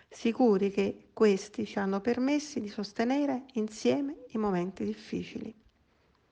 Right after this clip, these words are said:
Noi ci innamoriamo non quando troviamo una persona perfetta,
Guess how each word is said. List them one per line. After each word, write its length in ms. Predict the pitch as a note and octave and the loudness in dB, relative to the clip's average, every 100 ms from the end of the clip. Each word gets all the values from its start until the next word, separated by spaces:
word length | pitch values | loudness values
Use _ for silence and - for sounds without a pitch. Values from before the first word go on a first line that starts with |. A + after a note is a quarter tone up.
| _ - - - - - _ | _ -20 -20 -20 -20 -20 _
Noi 380 | A3 A3 G3 G#3 | 4 8 8 6
ci 140 | - G#3 | 2 0
innamoriamo 640 | G3+ G3+ A3 C#4 C#4 G3 | 2 2 4 4 2 2
non 240 | F#3+ G#3+ G3+ | 2 0 4
quando 640 | G#3 E3+ E3 E3+ F#3 - - | 6 6 4 -2 -4 -10 -4
troviamo 420 | G3+ G3 G3 G3 | 0 4 4 4
una 120 | G3 | 0
persona 440 | G3 G3 - F#3+ F#3+ | -4 -6 -2 0 0
perfetta, 760 | G3 - C4 C#4+ - - - | -2 -2 0 0 -2 -8 -10